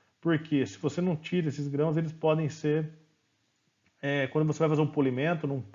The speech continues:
que aí você usa um pano de polimento, né, é, você pode carregar esse pano de polimento com essas partículas e aí essa, essas partículas começam a riscar a sua amostra.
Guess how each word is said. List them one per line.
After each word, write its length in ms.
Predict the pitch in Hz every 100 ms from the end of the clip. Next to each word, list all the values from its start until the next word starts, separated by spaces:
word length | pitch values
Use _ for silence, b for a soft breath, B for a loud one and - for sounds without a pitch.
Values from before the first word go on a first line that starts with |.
| -
que 80 | -
aí 60 | 147
você 200 | - 151
usa 160 | 135
um 80 | 139
pano 460 | - - 185 196 143
de 80 |
polimento, 500 | 131 120 120 170 190 - _ _ _ _ _ _ _ _ _ _
né, 380 | 131 117 147 151
é, 640 | 135 127 127 127 123 127 123
você 140 | -
pode 260 | 139 143 143
carregar 600 | 285 147 160 139 139 151
esse 200 | 151 -
pano 340 | 147 - 156 151
de 80 | 139
polimento 500 | 147 139 135 139 -
com 100 | 151
essas 200 | 147 147
partículas 760 | 151 147 147 151 156 170 156
e 60 | 156
aí 100 | 147
essa, 240 | 143 160 -
essas 220 | 143 143
partículas 460 | - 139 156 156 143
começam 360 | 151 151 170
a 40 | 147
riscar 400 | 160 - - 147
a 40 |
sua 160 | 147 170
amostra. 420 | 160 143 - -